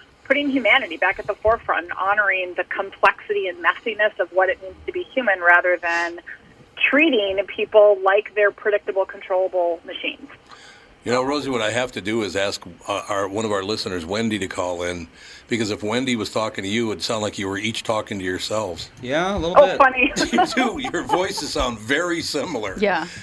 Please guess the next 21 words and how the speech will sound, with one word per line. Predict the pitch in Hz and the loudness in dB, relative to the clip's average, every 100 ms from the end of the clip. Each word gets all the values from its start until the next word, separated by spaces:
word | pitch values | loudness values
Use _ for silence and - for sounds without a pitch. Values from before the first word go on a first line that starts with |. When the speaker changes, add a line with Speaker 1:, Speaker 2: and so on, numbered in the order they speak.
| - | -12
Speaker 2:
<laughs> | 127 - | -14 -2
That'd | 233 233 220 | 0 0 -2
be | 165 180 | -2 -2
hilarious. | 156 165 151 156 147 110 - - | 0 0 2 2 0 -4 -8 2
Wendy, | 220 226 202 | 2 2 -2
call | 147 190 202 202 | 0 2 4 2
in | |
and | 185 | 0
ask | 175 170 165 | 0 0 -4
a | |
question. | 151 160 131 - 175 151 131 | -4 -4 -4 -6 -6 -8 -14
<laughs> | - - - - - 208 - - | -12 0 2 2 0 -6 -8 -2
Speaker 1:
She | 349 | 4
my, | 285 262 - 294 | 6 4 4 0
is | - | 0
she | 311 | 4
my | 277 226 | 4 4
voice | 214 240 - | 2 2 4
doppelganger? | 240 247 269 262 269 277 294 | 6 6 4 2 2 2 2
That's | 240 240 | 2 2
awesome. | 220 226 208 | 4 2 2